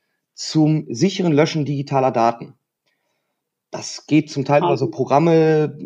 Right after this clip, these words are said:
Speaker 1: wo die Festplatte zwanzig Mal mit einem ganz bestimmten Methode überschrieben wird. Ähm, und dann, um ganz sicher zu sein, sollte man auch alte Festplatten, ähm,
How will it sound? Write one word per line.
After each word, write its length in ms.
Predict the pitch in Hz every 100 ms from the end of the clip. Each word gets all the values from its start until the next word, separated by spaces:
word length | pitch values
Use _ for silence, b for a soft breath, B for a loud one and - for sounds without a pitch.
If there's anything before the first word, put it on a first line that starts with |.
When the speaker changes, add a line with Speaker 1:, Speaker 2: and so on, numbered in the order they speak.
| - - -
Speaker 1:
wo 340 | - - 147
die 80 | 135
Festplatte 520 | 165 151 - 147 135
zwanzig 500 | - 147 165 147 -
Mal 160 | 139 139
mit 140 | 131
einem 80 | 131
ganz 180 | 143 143
bestimmten 1400 | - 156 151 - 143 143 139 135 135 117 117 117 - _
Methode 500 | 110 139 143 175 180
überschrieben 560 | 117 127 - 175 202
wird. 260 | 202 269 - _ _ _ _ _ _ _ _ _ _
Ähm, 760 | 160 151 151 151 151 147 139 _ _ _ _
und 320 | 151 127 -
dann, 680 | 123 139 190 220 208 - - _ _ _ -
um 140 | 123
ganz 200 | 123 165
sicher 220 | 180 185
zu 120 | -
sein, 300 | 143 143 151
sollte 380 | 127 120 151 -
man 180 | 139 135
auch 320 | 110 131 -
alte 280 | - 135 135
Festplatten, 880 | - 135 - - 123 131 123 120 120
ähm, 720 | - 117 117 117 117 117 120